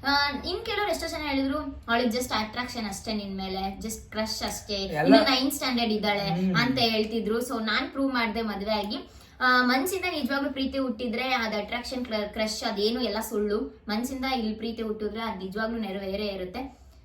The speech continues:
Speaker 1: So ಅಷ್ಟೇ.
Speaker 2: ಅದಕ್ಕೆ ಎಲ್ಲರೂ ಮನ್ಸಿಂದ ಪ್ರೀತಿ ಮಾಡಿ
Speaker 1: ಹ್ಮ್.
Speaker 2: ಹೋಗ್ಬೇಕಾಗುತ್ತೆ.
Speaker 1: ಮನೇಲಿ ಕ್ಯಾಸ್ಟ್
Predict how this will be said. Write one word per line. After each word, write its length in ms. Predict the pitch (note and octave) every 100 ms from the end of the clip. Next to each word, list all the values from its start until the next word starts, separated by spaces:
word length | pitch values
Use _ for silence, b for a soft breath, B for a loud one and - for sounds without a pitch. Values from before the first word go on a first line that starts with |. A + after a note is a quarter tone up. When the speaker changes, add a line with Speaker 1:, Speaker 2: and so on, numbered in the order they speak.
| - G#3
Speaker 1:
So 60 | F3 E3 -
ಅಷ್ಟೇ. 220 | - -
Speaker 2:
ಅದಕ್ಕೆ 280 | D3+ E3 D#3+
ಎಲ್ಲರೂ 300 | C#3+ E3 D#3
ಮನ್ಸಿಂದ 380 | D3+ E3 F#3+ E3
ಪ್ರೀತಿ 280 | - D3 D3+
ಮಾಡಿ 300 | D3 D3+ C#3
Speaker 1:
ಹ್ಮ್. 500 | C3+ - A3+ A3 G#3
Speaker 2:
ಹೋಗ್ಬೇಕಾಗುತ್ತೆ. 420 | C3 - - -
Speaker 1:
ಮನೇಲಿ 400 | B3+ C#4 D4+ D4
ಕ್ಯಾಸ್ಟ್ 460 | A#3 B3+ C#4 -